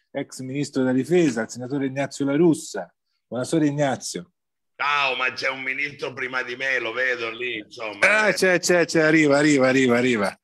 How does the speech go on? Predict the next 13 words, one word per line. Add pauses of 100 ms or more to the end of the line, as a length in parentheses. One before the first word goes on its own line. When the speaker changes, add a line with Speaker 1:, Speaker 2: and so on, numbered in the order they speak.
(340)
Speaker 1:
Eh,
certo,
poi
c'è
anche,
eh,
l'amico
Giulio,
l'ambasciatore
Giulio
Terzi
di
Sant'Agata,